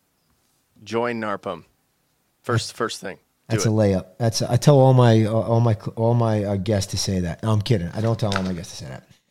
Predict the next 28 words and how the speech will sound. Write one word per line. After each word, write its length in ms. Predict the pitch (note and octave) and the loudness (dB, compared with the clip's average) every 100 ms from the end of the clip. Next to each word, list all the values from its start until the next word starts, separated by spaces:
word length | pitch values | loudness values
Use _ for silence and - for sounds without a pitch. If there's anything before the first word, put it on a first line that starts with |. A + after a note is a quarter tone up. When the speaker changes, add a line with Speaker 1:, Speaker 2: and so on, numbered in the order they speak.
| - | -10
Speaker 2:
that. 120 | C3 - - - - - - - - - - | -8 -8 -14 -20 -16 -14 -14 -14 -12 -14 -16
<laughs> 60 | - - - B2+ | -20 -20 -6 4
What 140 | F3+ | 4
would 100 | A3+ | 6
you 60 | G#3 | 4
tell 200 | G3+ F3+ | 6 8
a 40 | |
member 300 | C#3+ D3 C3+ | 8 8 6
that 120 | A#2 | 6
says 220 | - B2+ A#2 | 6 4 4
to 140 | A#2 | 2
you, 60 | A#2 | 4
"Andrew, 340 | B2+ A2+ G#2+ | 6 6 4
I'm 80 | G#2 | 4
thinking 160 | D3 C#3 | 4 6
about 200 | A#2+ G#2+ | 4 4
leaving 280 | A#2+ G#2+ | 4 4
narpm"? 380 | G2 F2 - G2 G#2+ _ _ _ _ _ _ _ _ _ _ _ _ _ _ _ _ _ _ - _ _ _ | 2 0 -4 -10 -14 _ _ _ _ _ _ _ _ _ _ _ _ _ _ _ _ _ _ -20 _ _ _
Speaker 1:
Uh, 60 | C3+ | -8
you 160 | C3 | -6
should 220 | C#3 D#3+ | -6 -6
just 240 | D3+ D#3 - | -4 -6 -6
gently 360 | B2+ B2+ B2+ | -4 -4 -6
change 320 | B2 B2 A#2 A2+ | -6 -6 -6 -8
your 60 | |
mind 240 | A2+ A2+ - | -8 -8 -8
about 240 | C#2 - | -10 -10
that. 180 | - | -16